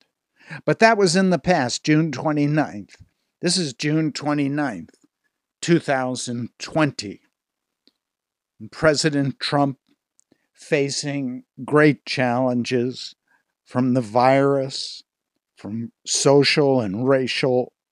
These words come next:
unrest. And now, a book. A book written by Mary Trump, the daughter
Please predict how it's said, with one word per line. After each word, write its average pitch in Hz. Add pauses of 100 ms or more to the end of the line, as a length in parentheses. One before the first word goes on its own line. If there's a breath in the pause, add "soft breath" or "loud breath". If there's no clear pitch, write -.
unrest. 123 (1040)
And 135
now, 143 (680)
a 156
book. - (920)
A 123
book - (500)
written 147 (540)
by 123 (720)
Mary 127 (580)
Trump, - (1400 soft breath)
the 139
daughter 127